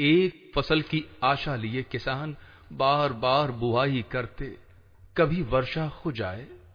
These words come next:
तो खाने को दो रोटी मिल जाने जितना अनाज पैदा होने की आशा रखे, वरना या तो पलायन अथवा रोई जंगल से जो भी खाने योग्य मिल जाए,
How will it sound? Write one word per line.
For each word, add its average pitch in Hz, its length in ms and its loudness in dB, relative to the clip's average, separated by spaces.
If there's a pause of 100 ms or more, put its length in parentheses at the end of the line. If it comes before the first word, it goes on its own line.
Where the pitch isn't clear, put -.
तो 165 80 0
खाने 156 460 -2
को 151 180 -6
दो 127 280 0
रोटी 120 340 -2
मिल 127 240 -2
जाने 113 400 -4
जितना 117 360 -6
अनाज 117 540 -4
पैदा 110 320 -2
होने 117 420 -4
की 131 200 -8 (140)
आशा 113 320 -4
रखे, - 380 -14 (640)
वरना 95 420 -6 (460)
या 101 240 -6
तो 104 180 -6
पलायन 107 540 -4 (540)
अथवा 92 400 -8 (460)
रोई 127 460 0
जंगल 110 440 -4
से 117 260 -8
जो 139 300 -4
भी 147 160 0
खाने 123 360 -6
योग्य 104 460 -4
मिल 101 260 -8
जाए, 87 360 -10